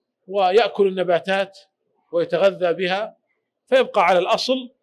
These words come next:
وهو الحل والإباحة. وهذا اختيار شيخنا عبد العزيز بن باز رحمه الله أنه يباح أكل القنفذ. قال: "و-، وما يستخبث من الحشرات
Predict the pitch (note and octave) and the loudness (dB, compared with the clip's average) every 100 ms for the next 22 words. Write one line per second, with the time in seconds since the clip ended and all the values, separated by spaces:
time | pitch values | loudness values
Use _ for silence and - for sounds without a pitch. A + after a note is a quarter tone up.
0 | _ G#3 F#3 E3+ - G#3 E3+ D3 C#3+ F#3 | _ 0 2 2 0 -4 -2 -2 -2 -4
1 | G#3+ B3 B3 G3 G#3 F#3 F3+ F3 E3+ E3 | -2 -2 0 -2 -2 -2 -2 -6 -4 -2
2 | E3 D3 E3+ D3 B2 C3 C3+ D3+ E3 E3 | -4 -4 -4 -4 -10 -20 -16 -8 -6 -6
3 | _ _ _ _ - G#3 E3+ D#3+ E3 F3+ | _ _ _ _ -12 -6 -6 -4 -2 -2
4 | - F3 F3+ G#3+ F3 _ F#3+ - D#3 A#2 | -2 -6 -6 -8 -10 _ -8 -6 -8 -8
5 | G#2+ - _ _ _ _ _ _ _ _ | -16 -20 _ _ _ _ _ _ _ _
6 | _ _ _ _ _ - E3+ G#3 A3+ A3+ | _ _ _ _ _ -2 4 6 4 2
7 | A3+ A3 G#3+ G#3+ A#3 A#3 G#3+ - A#3+ A#3+ | 2 2 0 0 0 -2 -2 -2 0 -2
8 | G3 G#3+ G#3+ G#3+ A3+ G3+ - G#3 G#3 G3+ | 0 0 0 -2 -2 -4 -2 -2 -2 2
9 | B3+ C4 | 2 2